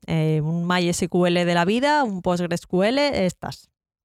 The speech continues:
Para ello, los ingenieros accedían a las tablas de las bases de datos que necesitaban y escribían sus consultas en S Q L, pues un poco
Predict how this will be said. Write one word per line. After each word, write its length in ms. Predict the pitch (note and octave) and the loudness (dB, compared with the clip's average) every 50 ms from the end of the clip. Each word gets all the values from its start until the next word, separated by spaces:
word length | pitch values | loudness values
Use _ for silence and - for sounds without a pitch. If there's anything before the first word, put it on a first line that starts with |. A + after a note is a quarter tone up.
| _ _ _ _ _ _ _ _ _ _ _ _ _ _ _ _ | _ _ _ _ _ _ _ _ _ _ _ _ _ _ _ _
Para 200 | - A#3 A3+ A3+ C4 | -4 -2 0 0 0
ello, 180 | C#4 D4 C#4+ | 0 0 -2
los 160 | C#4 C4 - | -2 -2 -4
ingenieros 500 | A#3 G#3 F#3+ - G3+ G3+ A3 A3+ G#3+ - | -4 -6 -4 -4 -2 -2 -2 -2 -2 -4
accedían 440 | - F#3+ - - F3+ F3 G3 G3+ G3+ | -6 -8 -6 -6 -6 -4 -2 -2 -2
a 60 | G#3 | -2
las 180 | G#3 G#3 G#3 - | -2 -2 -2 -2
tablas 300 | - C4+ A#3+ A3 F#3+ F3 | -2 -2 -2 0 -2 -2
de 100 | E3 F3 | -2 -2
las 160 | E3+ E3+ E3 | -2 -2 -2
bases 280 | F3 F3+ F3 - F#3+ F3+ | -2 -4 -4 -4 -6 -4
de 120 | F#3 G3+ | -2 0
datos 340 | G#3+ A#3+ B3+ - - C#4 - | 0 0 -2 -2 -6 -12 -10
que 80 | - A#3+ | -8 -6
necesitaban 680 | A#3 G#3 - A3 A#3+ B3 - C#4+ C#4 D4 D4+ D#4+ E4 | -6 -6 -6 -6 -6 -4 -2 0 0 0 0 -2 -2
y 80 | D#4 | -2
escribían 500 | C#4+ C#4 - - D4 D4 C4+ B3 A#3+ B3 | -4 -4 -4 -2 -2 0 0 0 0 -2
sus 140 | B3+ - C4 | -4 -6 -6
consultas 500 | - - B3+ - - G#3 F#3+ A3 A#3 - - | -4 -4 -4 -2 -2 -2 -2 -2 -4 -4 -4
en 100 | G#3+ F#3 | -4 -4
S 180 | F3+ - F3+ | -2 -4 -4
Q 220 | - - G#3+ G#3+ A3 | -4 -2 0 0 0
L, 220 | A3 A#3+ C4+ C#4+ | 0 0 -2 -4
pues 200 | - - G3 - | -6 -10 -12 -8
un 80 | F3 D#3+ | -8 -6
poco 320 | - D#3+ - - G3 G#3 | -6 -8 -6 -6 -8 -8